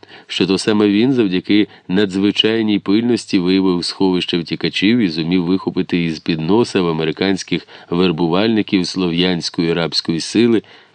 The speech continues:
які прикриваються Міжнародним Червоним Хрестом, роздають на всі боки нансенівські паспорти, квитки на океанські лайнери, а найголовніше —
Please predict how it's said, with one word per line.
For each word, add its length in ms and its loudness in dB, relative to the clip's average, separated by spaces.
які 340 0
прикриваються 720 0
Міжнародним 580 -2
Червоним 460 -2
Хрестом, 580 0
роздають 520 2
на 80 2
всі 200 -2
боки 440 2
нансенівські 920 0
паспорти, 800 0
квитки 480 -2
на 120 0
океанські 540 -2
лайнери, 560 0
а 120 -2
найголовніше — 840 0